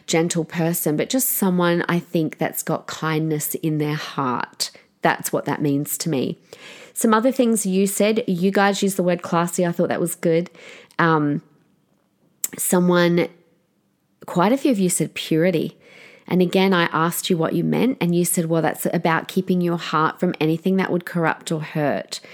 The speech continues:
and protecting your heart." And I thought that was beautiful. Um, and someone who acts moral, not immoral. Uh, dignity, discretion, someone that knows when to speak and when to stay quiet.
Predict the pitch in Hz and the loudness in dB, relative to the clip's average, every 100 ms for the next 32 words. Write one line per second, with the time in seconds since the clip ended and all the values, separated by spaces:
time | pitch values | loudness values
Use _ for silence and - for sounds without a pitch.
0 | - - 165 185 180 170 - - 175 160 | -20 -6 -2 0 0 0 -2 0 0 0
1 | 151 131 123 - 165 175 127 127 165 - | 0 -2 -2 0 0 2 0 0 -2 -2
2 | 151 151 - 107 190 - - - - - | -2 -2 -4 -4 -4 -8 -20 -20 -16 -2
3 | 165 156 - 170 175 165 170 - 156 - | 2 2 2 0 2 0 0 -2 -2 -4
4 | - 160 147 147 147 143 - 151 151 139 | -2 0 2 2 0 -2 -2 -2 -2 -2
5 | 160 - - - - - - - 170 160 | -4 -6 -10 -20 -20 -20 -18 -4 0 2
6 | 151 151 170 254 233 240 233 233 220 220 | 2 0 -2 0 2 4 4 4 2 2
7 | 190 - - 175 185 - 247 277 277 196 | 0 -4 -2 0 0 0 2 2 2 2
8 | 185 180 127 165 160 160 156 160 170 - | 2 2 2 2 0 0 -2 0 -2 -2
9 | 160 160 - 156 151 156 156 - 160 151 | 0 0 -2 -2 -2 -2 -6 -2 -2 -4
10 | - - 180 185 196 190 190 190 - | -8 -4 0 2 4 4 2 0 -6